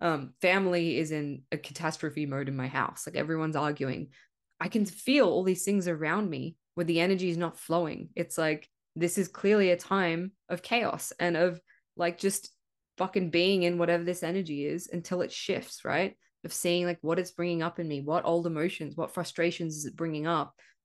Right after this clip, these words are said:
um, and what, and what I'm seeing so I can get it, right? I always say this, but, like, frustration is a signpost that you are out of alignment. While I was in that work mode of, like, fully busy,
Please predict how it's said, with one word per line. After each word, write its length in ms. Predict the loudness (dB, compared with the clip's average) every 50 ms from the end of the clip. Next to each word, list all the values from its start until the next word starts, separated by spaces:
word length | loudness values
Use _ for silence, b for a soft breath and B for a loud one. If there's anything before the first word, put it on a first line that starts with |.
| _ -2
um, 240 | 0 0 0 -2 -2
and 260 | -4 -2 -2 -2 -4
what, 180 | 0 0 0 2
and 160 | 2 0 0
what 120 | 0 0 0
I'm 140 | -2 -2
seeing 340 | -2 -2 0 0 2 0 -2
so 160 | -2 -2 -2
I 80 | -2 -2
can 320 | -2 -4 -6 -6 -6 -8 -14 _ _ -12 -4
get 220 | 0 0 2 2 0
it, 160 | -2 -4 -6
right? 300 | -6 -4 -4 -4 -4 -6 B B B B B B _
I 140 | 2 4 6
always 260 | 6 6 4 2 2
say 160 | 2 2 4
this, 220 | 4 2 0 0 -2
but, 160 | -6 -6 -4
like, 160 | -6 -8 -8
frustration 680 | -4 -2 -2 -2 -2 -2 -4 -4 -4 -2 -4 -4 -6 -6
is 140 | -6 -6
a 60 | -8 -8
signpost 600 | -6 -6 -4 -4 -4 -4 -4 -4 -4 -4 -4 -6
that 120 | -8 -6
you 180 | -4 -2 0 0
are 100 | 0 0
out 240 | 0 0 0 0
of 120 | 0 -2 -4
alignment. 520 | -4 -2 -2 -2 -2 -2 -2 -4 -6 -8 -12 _ _ _ _ _ _ _ _ _ _ _ _ -8
While 400 | -2 2 4 4 4 4 2 2
I 160 | 2 2 4
was 220 | 4 4 4 2 0
in 280 | -2 -4 -2 -2 0
that 220 | 0 -2 -2 -2 -4
work 320 | -4 -4 -4 -4 -4 -6
mode 300 | -4 -2 -2 -2 -4 -6 B B B B B -6
of, 140 | -4 0 2
like, 180 | 0 0 0
fully 460 | -4 -14 -6 0 2 2 4 4 2
busy, 540 | 2 2 0 0 0 0 -2 -2 -4 -4 -8